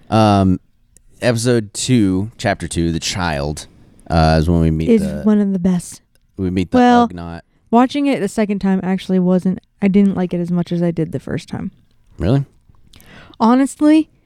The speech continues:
Speaker 2: this is a show that I recommend one time. It's
Speaker 1: Watching
Speaker 2: not
Speaker 1: it
Speaker 2: one
Speaker 1: once,
Speaker 2: I'm gonna
Speaker 1: yeah.
Speaker 2: wanna watch over and over.
Speaker 1: Right.
Speaker 2: Just a few Baby Yoda moments,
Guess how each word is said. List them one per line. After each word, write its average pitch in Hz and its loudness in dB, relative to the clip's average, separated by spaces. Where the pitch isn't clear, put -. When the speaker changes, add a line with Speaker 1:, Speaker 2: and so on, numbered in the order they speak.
Speaker 2:
this 240 2
is 277 0
a 294 4
show 175 0
that 208 4
I 208 6
recommend 185 2
one 185 2
time. 170 -6
It's 214 4
Speaker 1:
Watching - 0
Speaker 2:
not 240 4
Speaker 1:
it 214 -4
Speaker 2:
one 226 4
Speaker 1:
once, 214 2
Speaker 2:
I'm 214 -2
gonna 202 0
Speaker 1:
yeah. 196 0
Speaker 2:
wanna 190 0
watch 175 0
over 175 0
and 175 -4
over. 165 -10
Speaker 1:
Right. 90 0
Speaker 2:
Just - 0
a 269 2
few 247 2
Baby 202 0
Yoda 185 2
moments, 214 2